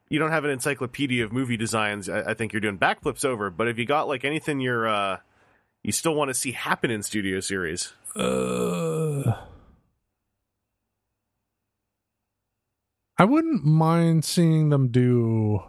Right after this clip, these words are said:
Speaker 2: well, if the whole thing with studio series is they're trying to keep 'em in scale, right?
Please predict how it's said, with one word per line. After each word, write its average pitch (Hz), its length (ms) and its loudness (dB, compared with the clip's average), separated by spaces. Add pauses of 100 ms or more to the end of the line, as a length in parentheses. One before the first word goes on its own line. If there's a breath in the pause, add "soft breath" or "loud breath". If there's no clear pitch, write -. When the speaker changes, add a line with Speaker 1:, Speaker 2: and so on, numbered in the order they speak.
(200)
Speaker 2:
well, 165 440 4 (840)
if 151 140 6
the 170 100 6
whole 226 140 6
thing 220 180 4
with 160 100 6
studio 139 380 4
series 107 400 4
is 98 140 2
they're 107 140 4
trying 110 280 2
to - 60 -14
keep 110 180 4
'em 90 140 2
in 85 60 2
scale, 87 440 0
right? 87 340 2